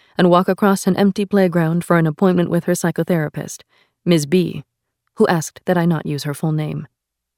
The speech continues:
Kiera would climb the steep, narrow staircase of Penn North's clinical building, then stop at the landing to catch her breath. Miz B's goal was to help Kiera understand how her substance abuse,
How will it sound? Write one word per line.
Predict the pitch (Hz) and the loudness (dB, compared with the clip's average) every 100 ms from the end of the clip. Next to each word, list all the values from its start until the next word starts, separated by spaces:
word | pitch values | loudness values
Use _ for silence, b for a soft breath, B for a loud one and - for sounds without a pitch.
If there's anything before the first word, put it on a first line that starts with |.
| _ _ _ _ - | _ _ _ _ 0
Kiera | 233 214 202 | 4 6 4
would | 202 190 | 2 0
climb | 202 175 165 | 2 2 2
the | 147 | -2
steep, | - 160 156 - | -4 -4 -4 -2
narrow | 170 156 147 | 0 2 0
staircase | 151 175 143 - 139 - | -2 0 -2 -2 -8 -6
of | 139 | -8
Penn | 139 156 | -2 -2
North's | 147 143 - | 0 -2 -6
clinical | - 170 147 143 | -2 -2 0 -2
building, | 147 139 139 151 b b b b - | -2 -2 -4 -6 b b b b 0
then | 190 175 | 2 2
stop | - 151 - | 0 -2 -4
at | - | -4
the | |
landing | 160 175 151 135 | 0 0 -2 -6
to | - | -6
catch | 156 147 | -8 -6
her | 139 | -4
breath. | 156 156 131 - _ _ _ _ _ _ _ _ _ _ _ | -2 -2 -2 -12 _ _ _ _ _ _ _ _ _ _ _
Miz | - 220 | 2 2
B's | 196 254 233 | 4 2 4
goal | 185 160 143 151 | 4 4 2 2
was | 165 | 0
to | - | 2
help | 180 208 - | 2 0 0
Kiera | 226 190 175 - | 2 4 4 4
understand | 208 190 - 185 175 | 2 2 2 2 4
how | 170 - 196 | 2 0 0
her | 196 190 | 2 0
substance | - 170 - 151 | 0 0 -2 -4
abuse, | 151 151 143 - | -4 -4 -4 -6